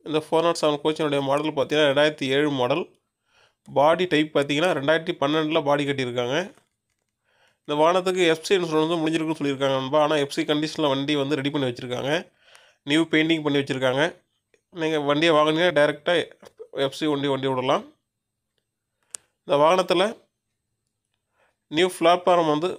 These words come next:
போட்டிருக்கதா சொல்லியிருக்காங்க, ரெண்டாயிரத்தி இருபத்தி ஒண்ணுல. அதேமாரி பார்த்தீங்கன்னா, எல் இ டி டி வி and ஆடியோ சிஸ்டம் சூப்பரான கண்டிஷன்ல வந்து பண்ணியிருக்கதா சொல்லியிருக்காங்க.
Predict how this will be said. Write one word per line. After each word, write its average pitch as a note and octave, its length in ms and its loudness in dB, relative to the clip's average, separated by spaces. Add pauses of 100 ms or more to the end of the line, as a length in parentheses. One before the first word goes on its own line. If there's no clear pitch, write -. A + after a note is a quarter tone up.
போட்டிருக்கதா D#3 420 0
சொல்லியிருக்காங்க, C#3 520 -2
ரெண்டாயிரத்தி C#3 400 0
இருபத்தி C3 280 -4
ஒண்ணுல. B2 360 -2 (2750)
அதேமாரி D#3+ 380 4
பார்த்தீங்கன்னா, D#3 400 4 (1000)
எல் C#3+ 220 2
இ F#3+ 40 2
டி F3+ 120 2
டி E3 200 0
வி G3+ 140 0
and E3 100 2
ஆடியோ D#3+ 240 2
சிஸ்டம் - 380 -4 (140)
சூப்பரான D#3 400 0
கண்டிஷன்ல D3 420 -2
வந்து D#3 200 -2 (760)
பண்ணியிருக்கதா C#3+ 460 0
சொல்லியிருக்காங்க. C3 480 -2